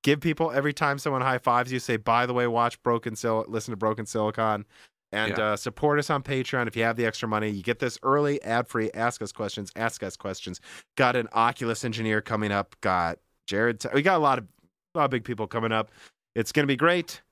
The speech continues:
Speaker 1: And, uh, yeah, that's it, guys. I'm done. I'm falling asleep. I can tell Dan's dozing off,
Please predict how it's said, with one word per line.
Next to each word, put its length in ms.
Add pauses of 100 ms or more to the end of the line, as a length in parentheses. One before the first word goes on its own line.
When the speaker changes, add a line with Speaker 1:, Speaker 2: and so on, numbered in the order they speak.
Speaker 1:
And, 340
uh, 400 (280)
yeah, 240 (760)
that's 160
it, 140
guys. 420 (320)
I'm 80
done. 420
I'm 60
falling 300
asleep. 340 (100)
I 80
can 140
tell 160
Dan's 560 (300)
dozing 360
off, 380